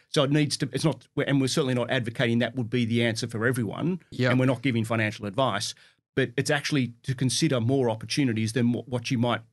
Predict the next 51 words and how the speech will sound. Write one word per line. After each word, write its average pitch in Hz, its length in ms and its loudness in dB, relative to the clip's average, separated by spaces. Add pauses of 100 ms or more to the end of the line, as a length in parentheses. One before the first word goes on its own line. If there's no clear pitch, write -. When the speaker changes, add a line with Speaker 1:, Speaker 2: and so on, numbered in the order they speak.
Speaker 1:
think 123 180 2
of 113 120 -2
the 117 80 -2
moment, 117 300 2
which 120 140 -4
is 120 140 -2
either, 117 300 0 (300)
you 123 60 0
know, 104 60 0
have 120 160 0
your 123 80 2
money 139 400 2 (160)
on 127 140 2
deposit 117 380 0
at - 80 -6
the 110 60 -6
bank, 113 280 0
not 120 180 0
getting 131 220 2
much 110 260 -2
while 120 280 2
you 117 280 2
save 110 380 0
for 113 180 -2
a 98 60 -2
deposit. 101 360 -10 (380)
Speaker 2:
I 151 100 2
think, 190 180 0
really 202 180 2
like 156 220 2
that 143 120 2
idea. 113 220 -2
So 151 160 -2
what, 190 260 0 (460)
it's 131 160 -2
one 180 140 2
of 185 80 2
the 170 40 -2
things 147 240 0
I 127 60 2
talk 117 260 -2
about 107 200 2
with 104 100 -6
clients 117 440 0
is, 104 360 -6
you 120 80 -8
know, 113 80 -2
I 110 80 0
get 117 220 -4
this 110 280 -6
myth 147 340 0